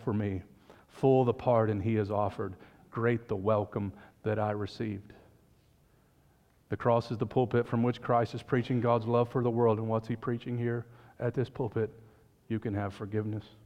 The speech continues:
This is the model and basis for our forgiveness of others, is it not? We'll be kind to one another, tenderhearted, Paul says, forgiving one another as God in Christ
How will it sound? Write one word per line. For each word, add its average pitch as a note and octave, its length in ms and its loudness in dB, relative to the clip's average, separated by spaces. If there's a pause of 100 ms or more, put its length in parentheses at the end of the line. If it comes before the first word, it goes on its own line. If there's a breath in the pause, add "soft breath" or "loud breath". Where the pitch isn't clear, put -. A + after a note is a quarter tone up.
(1700 soft breath)
This A2+ 180 0
is G#2+ 120 -4
the A2 80 0
model A2+ 380 4
and G#2 100 0
basis A2+ 340 0
for A2+ 180 2
our A2+ 80 6
forgiveness A#2+ 480 -2
of A#2 100 -2
others, B2 280 2
is G2 120 -4
it G2+ 60 -6
not? G2 240 -6 (760 soft breath)
We'll G#2 100 -8
be G#2+ 100 0
kind A#2 420 0
to A#2+ 60 -4
one G#2+ 160 0
another, G2 260 -2
tenderhearted, A2+ 640 2
Paul G#2+ 160 0
says, G#2 180 -4
forgiving A#2 520 0
one A2+ 140 0
another A2 320 -2
as B2 360 4
God A#2 300 2
in A2+ 160 -4
Christ A2+ 420 -2